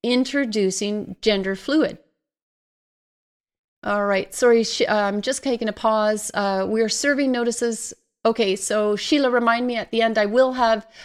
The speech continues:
a time of Q and A as well. I've got probably about fifteen minutes left of the presentation. All right, then the next one is, people are entitled to be called by the name they identify with.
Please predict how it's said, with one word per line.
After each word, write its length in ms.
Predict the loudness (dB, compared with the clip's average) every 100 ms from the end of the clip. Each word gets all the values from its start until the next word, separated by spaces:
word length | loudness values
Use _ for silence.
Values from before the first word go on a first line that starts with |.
| -6
a 180 | -2 -2
time 340 | -2 -2 -2
of 160 | -4 -8
Q 200 | -4 -2
and 120 | -2
A 120 | -2
as 180 | -4 0
well. 340 | 4 4 4 -2 -18 _ -10
I've 120 | -2
got 200 | -2 0
probably 460 | -2 -2 -2 -4
about 240 | -2 -2 -2
fifteen 400 | -4 -4 -6 -4
minutes 260 | -6 -8
left 260 | -6 -6 -4
of 200 | -6 -2
the 260 | -2 -2 -4
presentation. 840 | -6 -8 -8 -10 -10 -8 -10 -10 -14 -20 -20 -20 -12 0
All 80 | 2
right, 160 | 2
then 160 | 0 0
the 40 |
next 300 | 0 -2 -4
one 160 | -4 -4
is, 200 | -4 -8
people 500 | 0 0 2 2 4
are 160 | 2
entitled 500 | 0 0 -2 0 -2
to 80 | -2
be 120 | -6
called 440 | -6 2 4 4 2
by 140 | -2
the 120 | 0
name 460 | -2 0 2 2 4
they 160 | 4 2
identify 680 | 2 0 0 0 0 -2
with. 280 | -2 -4 -6